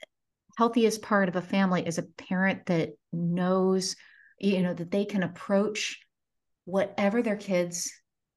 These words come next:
bring, diagnoses, growth, emotions, school, whatever it is. And we can just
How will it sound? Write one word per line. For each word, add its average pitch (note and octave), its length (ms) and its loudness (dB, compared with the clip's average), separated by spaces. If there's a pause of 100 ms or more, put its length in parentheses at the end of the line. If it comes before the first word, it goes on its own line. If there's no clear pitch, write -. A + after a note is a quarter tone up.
(380)
bring, A3 500 0 (1160)
diagnoses, F3+ 960 -4 (160)
growth, F#3+ 360 2 (280)
emotions, E3 1120 -2 (280)
school, B3 500 2
whatever A3+ 440 -2
it A3 80 -2
is. - 460 -4 (1160)
And G3 240 2
we A3+ 140 -2
can G#3+ 140 -6
just F#3 180 -10